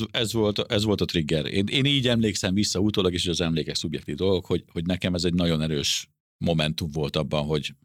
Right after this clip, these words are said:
francban mondott valamit, amit, amit én eddig nem mondtam így ki magamnak soha. De hát nyilván ezek után a hónap-, hónapok vitatkozása és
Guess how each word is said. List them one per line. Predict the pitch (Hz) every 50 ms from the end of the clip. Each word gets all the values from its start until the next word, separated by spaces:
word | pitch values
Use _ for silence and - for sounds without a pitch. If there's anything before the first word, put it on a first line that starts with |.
| _ _ _ 101 - _
francban | - - - 73 67 69 - 82 78
mondott | 78 69 69 67 67
valamit, | - - 58 57 65 -
amit, | 67 62 64 64 - - - _ _ _
amit | - 73 71 69 -
én | 71 76
eddig | 76 71 78 73
nem | 71 69 71
mondtam | 71 69 71 69 67 69 - 64
így | 65 65 -
ki | - -
magamnak | - 58 62 60 65 -
soha. | - - 87 92 113 110 - - _ _ _ _ _ _ _ _ _ _ _ -
De | -
hát | 101 92 82 -
nyilván | 110 110 104 92 92 90 92
ezek | 87 87 90 82
után | 92 87 - 87 87 87
a | 87 87 87 87 - _ _ _ _ _ _ -
hónap-, | 104 87 78 - - - - -
hónapok | _ 107 98 87 - - 90 87 -
vitatkozása | 92 82 - 85 80 - - 80 82 85 80 78 - - 87
és | 82 80